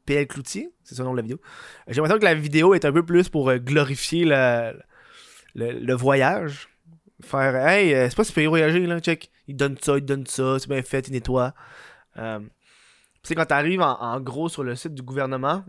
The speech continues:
au niveau des, des voyages, voyages et tourisme, c'est écrit en gros, là, des avertissements officiels aux voyageurs sont en vigueur. Évitez les voyages non essentiels à l'extérieur du Canada.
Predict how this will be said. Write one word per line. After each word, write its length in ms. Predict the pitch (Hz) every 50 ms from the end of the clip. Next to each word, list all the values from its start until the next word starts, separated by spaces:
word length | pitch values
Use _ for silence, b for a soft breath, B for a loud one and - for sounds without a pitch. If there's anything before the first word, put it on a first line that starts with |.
| - -
au 40 | 123
niveau 220 | 127 123 131 143
des, 180 | 131 131 131 120
des 120 | 120 123
voyages, 460 | 117 123 117 120 131 151 160 151 156
voyages 340 | - 123 120 131 131 143 147
et 40 | 147
tourisme, 380 | - 143 135 139 170 - - B B B B B B B
c'est 120 | - -
écrit 180 | 143 - 185 185
en 120 | 175 156 143
gros, 260 | 131 143 190 202 185
là, 180 | 139 123 117 117
des 160 | 127 123 160
avertissements 380 | 160 156 147 - - 185 185
officiels 360 | 180 - - - - 185 190 185
aux 60 | 170
voyageurs 380 | 147 151 147 139 143 160 170
sont 120 | 165 156 139
en 80 | 127
vigueur. 440 | 123 127 123 139 135 143 165 185 202 B B B B B B B B -
Évitez 460 | 196 208 214 180 190 175 - 226 262
les 140 | 262 233 196
voyages 560 | 170 165 170 170 170 180 196 202 202 196 170
non 260 | 185 180 190 208 226
essentiels 560 | 220 214 196 - - 175 165 - - 220 214 196
à 80 | 156
l'extérieur 580 | 156 165 180 175 - - 190 165 160 170 180 180
du 120 | 160 -
Canada. 400 | - 160 156 143 127 120 127 110